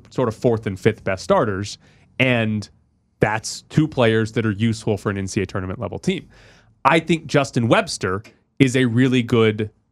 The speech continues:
bench piece, right? He can shoot it really well. He's not a great defender, but he's not, like, a complete negative on that end of the floor. I think Justin Webster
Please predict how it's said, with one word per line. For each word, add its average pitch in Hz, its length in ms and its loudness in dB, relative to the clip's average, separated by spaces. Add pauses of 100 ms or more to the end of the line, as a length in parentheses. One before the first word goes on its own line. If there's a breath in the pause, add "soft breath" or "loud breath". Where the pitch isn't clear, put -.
bench 127 340 -8
piece, - 440 -16 (140)
right? 113 260 -4 (240)
He 120 140 -2
can 113 160 -6
shoot 156 240 0
it 151 80 -6
really 139 180 -2
well. 139 220 0
He's 151 120 -2
not 277 120 0
a 220 40 -2
great 160 360 0
defender, 120 320 -2
but 120 100 -2
he's 117 100 -4
not, 143 180 2
like, 110 160 -6
a 110 40 -8
complete 113 340 -6
negative 107 380 -4
on 95 120 -4
that 95 140 -4
end 90 120 -8
of 90 60 -8
the 98 60 -10
floor. 135 380 0 (380 loud breath)
I 143 100 0
think 135 220 -2
Justin 117 320 0
Webster 110 480 0